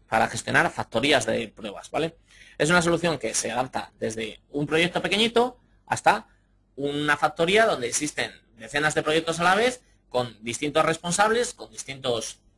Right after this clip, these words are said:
criterios de, de, de evaluación. Eh, los laboratorios de pruebas pueden ser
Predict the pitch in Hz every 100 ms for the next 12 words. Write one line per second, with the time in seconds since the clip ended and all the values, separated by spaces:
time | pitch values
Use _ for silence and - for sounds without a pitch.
0 | _ _ _ _ - - 131 131 139 117
1 | - 110 110 107 110 117 113 110 98 107
2 | 117 113 113 110 110 110 110 - _ _
3 | 117 117 104 107 _ _ _ _ _ _
4 | _ _ _ - 139 143 139 143 151 151
5 | 156 160 202 226 214 220 202 147 160 175
6 | 175 185 -